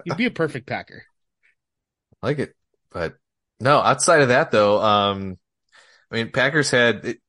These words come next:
Speaker 2: Love was spreading the ball around. You kind of alluded to it earlier, but he had six players who had four targets or more,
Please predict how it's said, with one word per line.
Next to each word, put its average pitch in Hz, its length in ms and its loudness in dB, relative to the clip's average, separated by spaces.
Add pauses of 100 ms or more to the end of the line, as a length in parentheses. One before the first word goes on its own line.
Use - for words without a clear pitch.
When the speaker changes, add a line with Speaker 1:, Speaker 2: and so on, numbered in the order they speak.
(100)
Speaker 2:
Love 139 260 0
was 220 140 2
spreading 127 240 2
the 107 40 -4
ball 95 220 2
around. 78 300 -6
You 82 80 -14
kind 110 160 -2
of 95 80 0
alluded 92 320 -4
to 95 140 -4
it 80 40 -6
earlier, 80 460 -4
but 82 340 -6
he 123 160 -4
had 110 300 0
six - 340 -4
players 110 540 -2
who 101 140 -12
had 92 300 -6
four 113 340 -8
targets 101 520 -4
or 98 80 -14
more, 87 480 -6